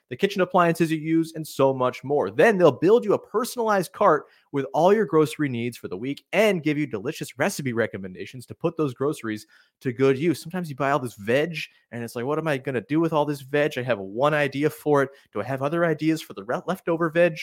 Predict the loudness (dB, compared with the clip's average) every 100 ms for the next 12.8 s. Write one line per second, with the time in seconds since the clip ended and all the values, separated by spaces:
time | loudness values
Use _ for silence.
0 | -16 _ -2 0 0 2 2 4 4 2
1 | -2 2 2 2 -4 -16 -2 2 4 2
2 | 0 -4 -2 -2 -4 -6 _ -6 -2 -2
3 | -2 -4 -4 -12 -12 -6 -6 -2 -2 0
4 | -2 0 -6 -6 -10 -10 -10 -2 -2 0
5 | -6 -8 2 4 6 6 4 4 -4 -8
6 | -8 -4 -6 -6 -8 -8 -10 -14 -8 -2
7 | 2 2 4 4 8 8 6 0 -20 -6
8 | -2 2 2 2 0 2 0 0 -6 -4
9 | -2 -2 -4 -6 -8 -8 -18 -12 -12 -10
10 | -10 -8 -6 -6 -6 -16 -8 -8 -6 4
11 | 6 6 2 -2 _ -12 -10 -4 -4 -4
12 | -8 -8 -2 -2 -2 0 0